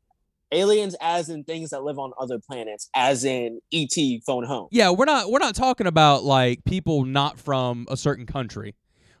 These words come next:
Speaker 2: We're
Speaker 1: Yes.
Speaker 2: talking about people not from this planet.
Speaker 1: Not even people,
Speaker 2: Aliens.
Speaker 1: things, things from
Speaker 2: Things. Yeah, not people,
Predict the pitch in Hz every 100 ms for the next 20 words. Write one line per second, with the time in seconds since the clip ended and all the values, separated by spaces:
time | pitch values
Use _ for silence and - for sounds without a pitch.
0 | - 202 277 226 202 208 185 160 147 131
1 | 180 - 156 135 143 - 143 127 120 -
2 | - 104 117 - _ _ _ _ _ 175
3 | 185 196 135 117 165 110 110 - - 180
4 | 151 110 78 - - - 175 170 135 110
5 | - 247 269 262 233 196 160 139 123 202
6 | 160 147 247 254 - 190 - 139